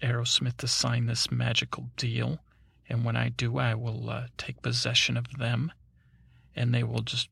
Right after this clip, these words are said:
do my bidding. And I've tricked them into this, and I'm taking this limousine to collect my, uh, my Aerosmith people, and then they will be mine, like I'm some sort of evil genius,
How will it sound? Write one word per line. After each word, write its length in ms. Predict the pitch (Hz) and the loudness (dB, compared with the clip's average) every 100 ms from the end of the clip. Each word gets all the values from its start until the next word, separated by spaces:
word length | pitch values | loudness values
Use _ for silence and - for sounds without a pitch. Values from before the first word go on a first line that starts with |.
| - | -2
do 140 | 123 | 0
my 240 | 117 113 113 | 2 2 -2
bidding. 580 | 120 120 120 123 165 - - _ _ _ - | -2 -2 0 0 -2 -8 -20 _ _ _ -6
And 160 | 120 117 | -2 0
I've 240 | 110 - | 0 0
tricked 300 | - 123 - | -2 -2 -2
them 180 | 120 113 | -2 0
into 260 | 110 120 | -2 -4
this, 240 | 123 131 - | -4 -2 0
and 100 | 117 | 0
I'm 140 | 117 | 0
taking 420 | 120 117 117 120 | 0 -2 -2 -2
this 180 | 113 - | -2 -4
limousine 760 | 117 117 113 120 117 117 120 143 _ _ - _ _ - | -4 -4 -2 0 0 0 -2 -4 _ _ -20 _ _ -10
to 160 | 131 | -8
collect 600 | 123 - 123 120 120 - | -4 -2 0 0 -2 -6
my, 360 | 123 113 113 113 | -4 -2 0 0
uh, 200 | 117 117 - - - - _ _ - | 0 -4 -6 -20 -20 -20 _ _ -2
my 180 | 120 | 0
Aerosmith 680 | 127 123 120 - 131 120 - | 2 2 2 2 2 0 -2
people, 420 | - 123 - 165 180 - - | -6 -6 -4 -6 -8 -12 -14
and 320 | 127 120 110 | -4 -2 0
then 280 | 110 113 117 - _ - 135 - | 0 -2 -4 -8 _ -14 -14 -10
they 120 | - 120 | -2 0
will 180 | 120 | 0
be 160 | 123 131 | 0 0
mine, 320 | 139 180 156 | 0 2 2
like 180 | 120 120 | 2 0
I'm 100 | 120 | -2
some 200 | - 123 | -2 -2
sort 300 | - 120 113 | -2 -2 -4
of 100 | 110 | -6
evil 300 | - 123 - | -4 -4 -4
genius, 720 | 120 - 120 117 120 120 - | 0 2 4 4 2 2 0